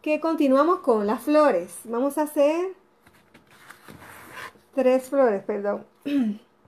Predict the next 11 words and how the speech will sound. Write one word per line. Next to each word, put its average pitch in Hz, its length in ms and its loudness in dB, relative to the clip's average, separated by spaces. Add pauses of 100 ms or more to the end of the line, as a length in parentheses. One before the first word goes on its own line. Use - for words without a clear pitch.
(140)
Vamos 277 260 0
a - 20 2
hacer 330 300 0
tres 208 280 0
flores. 254 500 4 (2000)
Y 277 220 2
este 247 280 4
paso 294 400 2
es 269 160 2
como 277 220 0
hicimos. 240 640 0